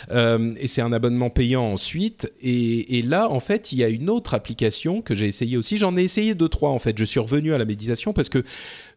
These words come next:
euh, ça fait, enfin, j'ai essayé trois fois, hein. C'est pas non plus que je suis un grand spécialiste, mais,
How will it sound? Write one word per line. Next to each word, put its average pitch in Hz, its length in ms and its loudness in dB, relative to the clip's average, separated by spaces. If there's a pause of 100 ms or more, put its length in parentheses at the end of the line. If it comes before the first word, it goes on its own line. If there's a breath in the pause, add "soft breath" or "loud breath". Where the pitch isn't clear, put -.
euh, 78 60 -8 (300)
ça - 200 -2
fait, 104 260 0
enfin, 92 180 -2
j'ai 90 140 -2
essayé 90 220 -2
trois 92 160 -2
fois, 78 340 -6
hein. 82 80 -6
C'est - 140 -8
pas 95 80 -2
non 90 120 -4
plus 104 220 -2
que 107 120 0
je - 40 -4
suis - 100 -2
un 92 60 2
grand 92 160 0
spécialiste, 165 560 0
mais, 101 160 2